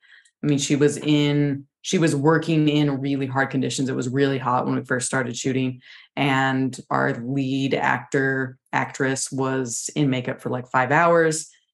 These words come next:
And then she would go into another transformation and be back in makeup for three hours. So it was really, there was a lot of passion behind the effects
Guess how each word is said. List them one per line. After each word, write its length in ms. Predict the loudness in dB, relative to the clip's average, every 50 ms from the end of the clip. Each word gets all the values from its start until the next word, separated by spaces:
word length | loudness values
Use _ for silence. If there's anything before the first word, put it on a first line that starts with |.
| _ _ _
And 120 | -4 -2 0
then 120 | 0 -2
she 140 | 0 0 0 0
would 120 | 2 2
go 200 | 2 2 2 0
into 200 | 0 -2 -2 0
another 220 | 0 0 0 0
transformation 720 | -2 -4 -4 -4 -4 -2 0 4 4 6 6 6 6 6 6
and 80 | 6
be 80 | 4 2
back 240 | 0 0 0 0 -2
in 60 | -2
makeup 260 | -2 -2 -4 -6 -4
for 140 | -2 -2 -2
three 240 | 0 -2 0 0 2
hours. 340 | 0 0 0 0 0 -2 0
So 180 | 2 2 4
it 40 | 4
was 180 | 2 2 0 0
really, 480 | -2 0 2 2 2 4 2 2 2
there 140 | 2 2 2
was 120 | 4 4 2
a 40 | 2
lot 300 | 2 2 2 2 2 0
of 80 | -2 -4
passion 360 | -4 -4 -4 -4 -6 -6 -6
behind 300 | -4 -4 -4 -4 -2 -2
the 60 | -2
effects 560 | -4 -4 -2 -2 -2 -2 -4 -6 -6 -6 -8